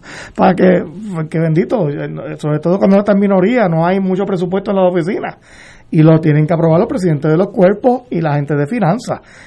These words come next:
Que no me digan a mí que, o sea, esto no es el legislador por su cuenta haciendo lo que le da la gana a él solo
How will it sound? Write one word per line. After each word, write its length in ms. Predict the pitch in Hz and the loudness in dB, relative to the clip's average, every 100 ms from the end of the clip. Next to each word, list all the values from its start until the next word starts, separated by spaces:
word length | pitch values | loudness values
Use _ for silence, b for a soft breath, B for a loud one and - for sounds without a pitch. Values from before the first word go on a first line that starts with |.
| b - | b -4
Que 80 | 156 | 0
no 80 | 151 | 2
me 140 | 180 | 4
digan 260 | 196 208 214 | 4 4 4
a 80 | 214 | 4
mí 300 | 240 208 - B B - - | 2 2 -2 B B -8 2
que, 320 | 160 156 - | 6 6 2
o 20 | |
sea, 140 | - 170 | 0 0
esto 260 | 170 160 240 | 0 -2 2
no 100 | 262 | 4
es 60 | |
el 60 | 285 | 4
legislador 400 | 214 208 175 202 | 4 4 4 2
por 100 | 185 | 0
su 100 | 196 | 0
cuenta 320 | 185 226 208 | 0 0 -2
haciendo 220 | 160 175 | -2 0
lo 80 | 202 | -2
que 100 | 170 | 0
le 60 | 165 | 2
da 80 | 175 | 2
la 100 | 175 | 2
gana 300 | 170 202 170 | 2 2 0
a 40 | |
él 100 | 175 | 0
solo 360 | 180 202 233 | -2 -4 -2